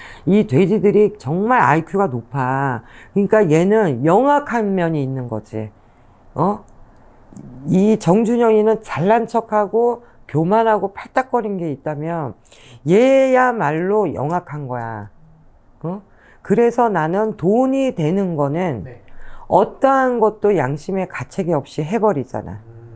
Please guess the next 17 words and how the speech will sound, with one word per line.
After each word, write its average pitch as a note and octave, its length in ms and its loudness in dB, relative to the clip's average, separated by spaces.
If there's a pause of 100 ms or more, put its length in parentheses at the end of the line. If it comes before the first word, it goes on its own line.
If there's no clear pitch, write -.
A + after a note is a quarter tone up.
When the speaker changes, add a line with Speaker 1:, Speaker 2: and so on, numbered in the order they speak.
(460)
Speaker 1:
어? F#3+ 200 -8
씨발, A3+ 520 0
이게 F3+ 240 2
지 - 220 -6
여동생이었고 E3+ 840 0
지 D#3 300 -6
누나고 E3 840 -2
지 - 260 -4
엄마였으면 E3 760 0
어쩔 D3 280 -2
뻔했어. B2 580 -8 (480)
지 - 160 -2
그렇게 F#3+ 320 -2
했겠어? B3 600 0 (540)
Speaker 2:
음. - 160 -14
Speaker 1:
그러니까, G#3+ 800 4
어? F#3+ 280 0